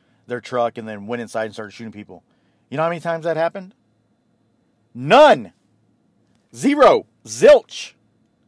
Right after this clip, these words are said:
It didn't fucking happen. You know why? Because we were disciplined as children. We knew better. We knew that if we went into a high school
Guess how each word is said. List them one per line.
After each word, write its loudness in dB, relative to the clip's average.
It -6
didn't -4
fucking -4
happen. -8
You -10
know -2
why? -2
Because -6
we -8
were -6
disciplined -10
as -4
children. -12
We -8
knew -6
better. -2
We -6
knew -8
that 2
if -4
we -10
went -8
into -6
a -2
high -6
school -10